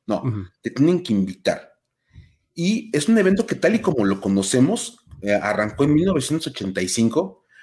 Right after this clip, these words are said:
Speaker 1: pero tiene una historia mucho más antigua, o sea, es, va mínimo unos treinta años atrás.
Speaker 2: <laughs> Está buenísimo. O sea,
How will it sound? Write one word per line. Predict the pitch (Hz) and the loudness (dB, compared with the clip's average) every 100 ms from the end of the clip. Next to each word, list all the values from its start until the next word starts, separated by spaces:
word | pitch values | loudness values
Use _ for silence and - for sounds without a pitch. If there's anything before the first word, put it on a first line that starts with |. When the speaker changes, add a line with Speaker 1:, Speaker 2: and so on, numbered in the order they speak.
| _ _ - | _ _ -6
Speaker 1:
pero | - | 0
tiene | 220 | 2
una | |
historia | 202 220 240 - - _ - - - | 4 4 2 -2 -16 _ -20 -12 0
mucho | 180 269 285 190 | 4 4 4 4
más | 139 170 214 190 | 4 4 2 2
antigua, | 151 127 214 180 | 0 0 2 2
o | 113 | 2
sea, | 131 | 0
es, | 135 - - | -2 -14 -8
va | 127 117 165 202 | -4 0 2 2
mínimo | 185 190 175 | 2 2 2
unos | 190 190 - | 2 0 -2
treinta | 147 180 190 | 0 2 2
años | 147 190 | 0 0
atrás. | 123 - 214 254 - _ _ _ - | -2 0 -2 -2 -6 _ _ _ -20
Speaker 2:
<laughs> | - - - - - - - 156 - | -20 -18 -18 -18 -18 -20 -16 -16 -12
Está | - 113 | -6 0
buenísimo. | 117 123 117 101 - | 2 2 0 -2 -4
O | |
sea, | 110 110 | -4 -4